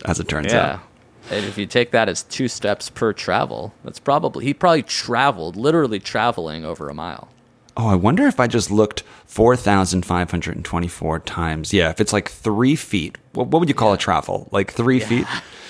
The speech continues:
Speaker 1: Now it's, like,
Speaker 2: <laughs> Maybe
Speaker 1: twelve thousand.
Speaker 2: more. I
Speaker 1: Yeah,
Speaker 2: mean,
Speaker 1: it's, like,
Speaker 2: you look at
Speaker 1: two point seven
Speaker 2: Giannis.
Speaker 1: miles in travels.
Speaker 2: <laughs> Yeah.
Speaker 1: Satisfying.
Speaker 2: Yeah.
Speaker 1: Uh, um, so he's probably going to win for me. However, I do have,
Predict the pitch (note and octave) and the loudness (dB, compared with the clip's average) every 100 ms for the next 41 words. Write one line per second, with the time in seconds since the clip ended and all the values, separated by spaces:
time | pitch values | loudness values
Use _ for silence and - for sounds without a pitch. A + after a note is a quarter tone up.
0 | - G2+ C#3+ F3 F3 D3 D3 C#3+ C3+ C#3+ | -18 -2 0 4 2 4 2 4 2 2
1 | A#2+ D#3 F#2+ C#2+ - D3 G3+ A#2+ C#3 A2+ | -2 -2 -4 -10 -2 4 4 6 2 2
2 | - F#3+ - E3+ B2+ C#3 C3+ B2+ A2 A2+ | -2 2 2 2 2 4 4 2 2 2
3 | E2+ - - G#2+ G2 A#2 G#2 A2+ - G3 | -2 -4 -4 0 2 2 2 0 -2 -6
4 | - G3 - - - D3 B2 B2 - - | -6 -8 -8 -12 -10 -10 -8 -10 -12 -18
5 | - F2+ F2+ F2+ D#2+ C#2+ - - _ _ | -4 -2 -2 -2 -6 -6 -10 -16 _ _
6 | - - - B1+ A#1 G1+ A#2+ - A#2+ A#2+ | -20 -20 -16 -14 -8 -6 -6 -2 2 4
7 | A#2 A#2+ D3 E3+ D3 C3+ B2 A#2 A#2 G#2 | 4 2 2 2 0 0 0 -2 0 0
8 | G#2 G#2+ G2 G2 A2 A2 G2+ G#2 G#2 G#2 | 0 0 -2 -2 0 2 2 0 2 0
9 | F#2+ C3+ D3+ A#2+ G2+ G2 F#2 | 0 2 4 4 2 0 -4